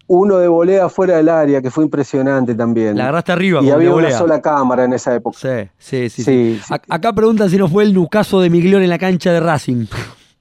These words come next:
Speaker 1: Ese fue el más raro, <laughs> el más raro de la historia, creo.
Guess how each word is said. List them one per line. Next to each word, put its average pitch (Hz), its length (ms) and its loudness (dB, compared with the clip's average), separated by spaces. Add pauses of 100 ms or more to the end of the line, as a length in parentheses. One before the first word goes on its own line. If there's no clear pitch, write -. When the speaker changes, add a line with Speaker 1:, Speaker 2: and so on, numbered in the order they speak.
(1000)
Speaker 1:
Ese 220 240 0
fue 202 160 0
el 185 40 2
más 180 140 0
raro, 175 300 -2 (420)
<laughs> - 400 -2
el 160 100 0
más 190 160 0
raro 214 280 2
de 190 60 2
la 165 80 2
historia, 135 520 0
creo. 135 260 0